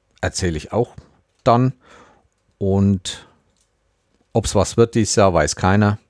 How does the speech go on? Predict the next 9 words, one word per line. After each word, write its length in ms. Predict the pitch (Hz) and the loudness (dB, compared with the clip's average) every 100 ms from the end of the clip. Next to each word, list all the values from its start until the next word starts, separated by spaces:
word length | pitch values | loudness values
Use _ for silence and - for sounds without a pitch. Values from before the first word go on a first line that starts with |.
| _ _ _ _ _ _ | _ _ _ _ _ _
Ich 140 | 82 - | -8 -2
hoffe, 360 | 90 92 87 - | 0 2 0 -2
ich 180 | - - | -12 -10
komme 220 | - 87 | -2 0
mal 240 | 80 78 73 | 2 0 -2
hier 240 | 76 76 | -4 -4
zwei 320 | - 69 67 | -2 -2 0
Wochen 240 | 78 87 85 | -2 -2 0
raus. 420 | 82 64 - | 0 0 -4